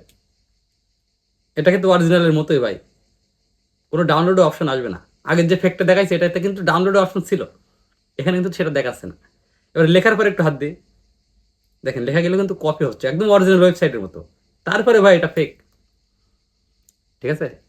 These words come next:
আপনি ডেস্কটপ সাইটটা ছোট বড় করলেই বুঝতে পারবেন যে এটা ফেক নাকি অরিজিনাল, আর কিছুই দেখার দরকার নেই। তো যাই হোক, আমি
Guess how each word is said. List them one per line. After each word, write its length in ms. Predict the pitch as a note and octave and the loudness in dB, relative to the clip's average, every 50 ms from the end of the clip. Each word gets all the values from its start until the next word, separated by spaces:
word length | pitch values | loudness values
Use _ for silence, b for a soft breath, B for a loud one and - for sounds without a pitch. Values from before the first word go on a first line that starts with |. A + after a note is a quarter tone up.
| _ _ _ _ | _ _ _ _
আপনি 120 | B2 D3 B2 A#2 | -8 -6 -4 -2
ডেস্কটপ 280 | C#3 C#3 - - C3 - - | -4 -4 -4 -8 -12 -8 -8
সাইটটা 200 | C#3 - - D#3+ - - - | -10 -6 -6 -8 -8 -8 -12
ছোট 120 | C#3+ B2+ D3 C#3 C3 | -12 -8 -6 -4 -4
বড় 100 | C3 B2 B2+ | -4 -6 -6
করলেই 220 | C3 C3+ D3 E3+ E3+ C#3 | -6 -6 -4 -4 -6 -6
বুঝতে 180 | B2+ - - D3+ C#3+ | -8 -8 -8 -8 -6
পারবেন 240 | C#3+ B2 A2 A2 A2 B2 D3 _ _ _ _ _ _ _ _ _ _ _ _ _ _ _ _ _ _ - | -6 -6 -8 -8 -10 -12 -16 _ _ _ _ _ _ _ _ _ _ _ _ _ _ _ _ _ _ -10
যে 40 | A2+ A#2 | -10 -8
এটা 100 | - B2 A#2 - - | -6 -6 -8 -8 -8
ফেক 140 | - C#3+ C3+ - C3+ | -8 -8 -6 -6 -8
নাকি 120 | B2+ - A#2 G2 | -8 -8 -8 -8
অরিজিনাল, 340 | F#2 F2+ - F#2 - - - _ _ _ _ - | -8 -8 -10 -14 -16 -16 -20 _ _ _ _ -20
আর 60 | - - - - | -20 -12 -6 -4
কিছুই 220 | F#3 - A#3 A#3 G#3+ | -2 -2 0 2 2
দেখার 180 | G#3 A3 G#3+ F#3 F#3 | 4 4 2 2 2
দরকার 200 | D#3 - C#3+ C3+ C3 | 0 0 -2 -2 -4
নেই। 120 | A2+ F2 E2 - _ - - - _ _ _ _ - | -6 -8 -10 -14 _ -20 -20 -20 _ _ _ _ -14
তো 40 | C#3 B2 | -12 -6
যাই 100 | A#2 C3 | -6 -4
হোক, 80 | C3+ C3+ D#3+ | -4 -2 -2
আমি 80 | F3 | -4